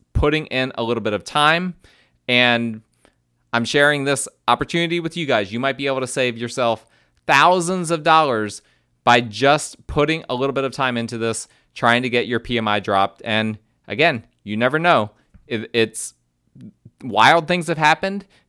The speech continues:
in the market the past couple of years. Let it work to your advantage. This is something that, you know, you might see home values going up and you might think, "Well, this doesn't really help me right now." No, it actually may help you right now.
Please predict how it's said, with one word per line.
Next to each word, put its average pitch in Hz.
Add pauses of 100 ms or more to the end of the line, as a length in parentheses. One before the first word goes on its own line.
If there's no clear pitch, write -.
in 120
the 113
market 117
the 107
past 127
couple 123
of 110
years. 135 (220)
Let 117
it 160
work 147
to 156
your 135
advantage. 147
This 120
is 143
something 180 (280)
that, 123
you 135
know, 120 (120)
you 135
might 151
see 160
home 165
values 156
going 127
up 135
and 131
you 127
might 127
think, 135
"Well, 135
this 113
doesn't 151
really 139
help 131
me 143
right 127
now." 135 (160)
No, 156
it 123
actually 175 (280)
may 135
help 120
you 101
right 92
now. 82